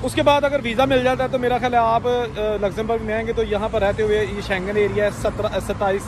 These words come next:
या उनतीस मुल्क जो, अ, यूरोपीय यूनियन के, उसमें आप विजिट कर सकते हैं। Even के फ्रांस, जर्मनी, जहाँ भी आप चाहें, just टिकट ख़रीदें, by road चले जाएँ, by train चले जाएँ या by air चले जाएँ, it, it's up to you,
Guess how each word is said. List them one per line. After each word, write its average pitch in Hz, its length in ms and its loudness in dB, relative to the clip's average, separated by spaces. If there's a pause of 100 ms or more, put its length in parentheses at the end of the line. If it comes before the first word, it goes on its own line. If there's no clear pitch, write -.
या 202 120 2
उनतीस 196 380 -4
मुल्क 185 180 -4
जो, 190 160 -4
अ, - 680 -8
यूरोपीय 196 420 2
यूनियन 208 200 0
के, 208 140 2
उसमें 208 360 0
आप 180 300 4
विजिट 190 540 0
कर 185 160 4
सकते 165 340 -4
हैं। 151 180 -4
Even 175 240 -2
के 185 60 -2
फ्रांस, 185 380 2
जर्मनी, 180 340 0
जहाँ 190 300 2
भी 208 80 4
आप 190 140 4
चाहें, 196 300 0 (520)
just 226 240 4
टिकट 240 220 2
ख़रीदें, 247 420 0 (580)
by 226 180 6
road 226 200 2
चले 240 240 4
जाएँ, 233 340 0 (800)
by 220 400 4
train 233 240 2
चले 226 180 4
जाएँ 226 220 2
या 220 100 4
by 202 200 4
air 214 180 4
चले 180 240 -2
जाएँ, 131 200 -8 (320)
it, 214 80 -2 (220)
it's 214 120 -6
up - 200 2
to 180 140 -4
you, 131 80 -4